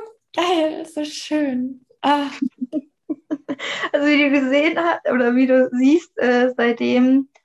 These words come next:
Speaker 2: wir uns kennengelernt haben, hat sich einiges da oben verändert.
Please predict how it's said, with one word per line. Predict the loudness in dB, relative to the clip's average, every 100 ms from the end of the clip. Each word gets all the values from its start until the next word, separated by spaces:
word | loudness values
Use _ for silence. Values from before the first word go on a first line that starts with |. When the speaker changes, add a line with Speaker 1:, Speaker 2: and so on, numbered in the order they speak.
| _ _
Speaker 2:
wir | 0
uns | 0 0
kennengelernt | 0 2 2 2 0 -4
haben, | -4 -2 -4
hat | -6 -14
sich | -10
einiges | -2 0 2 0 -2 -2
da | -2
oben | 0 -2 -2
verändert. | -2 -2 -2 -4 -8